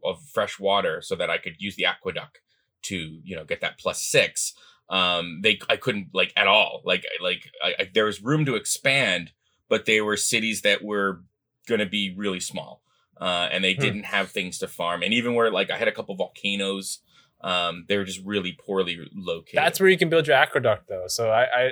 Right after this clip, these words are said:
Speaker 2: you can build your aqueduct beside your city center. It has to be beside your city center, but then it has to attach to a mountain,
Speaker 1: Mm-hmm.
Speaker 2: volcano,
Speaker 1: Mm-hmm.
Speaker 2: mountain, or river.
Speaker 1: But like I said, my two volcanoes were in terrible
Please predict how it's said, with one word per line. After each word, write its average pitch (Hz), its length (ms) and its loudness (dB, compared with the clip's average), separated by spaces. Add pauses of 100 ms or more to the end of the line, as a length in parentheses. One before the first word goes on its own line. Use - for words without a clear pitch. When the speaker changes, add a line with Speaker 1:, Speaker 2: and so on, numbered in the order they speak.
(140)
Speaker 2:
you 127 180 -8
can 151 100 -6
build 165 160 6
your 151 80 6
aqueduct 131 540 6 (300)
beside 139 320 6
your 139 100 2
city 135 220 0
center. 175 420 -4 (160)
It 120 60 -2
has 139 180 4
to 151 60 -2
be 147 60 2
beside 135 220 4
your 131 100 4
city 131 180 0
center, 160 420 -6
but 127 80 -8
then 139 100 4
it 131 100 0
has 143 200 2
to 151 100 0
attach 127 460 -2
to 131 140 -2
a - 20 2
mountain, 120 500 -6
Speaker 1:
Mm-hmm. 95 360 -6
Speaker 2:
volcano, 101 400 -4
Speaker 1:
Mm-hmm. 95 260 -6
Speaker 2:
mountain, 127 440 2 (300)
or 123 200 4
river. 107 420 -2
Speaker 1:
But 110 220 6 (240)
like 110 220 4
I 104 80 2
said, 98 160 -8
my 104 160 2
two 123 220 -4
volcanoes 92 600 0
were 87 160 -6
in 80 120 -8
terrible 82 580 -4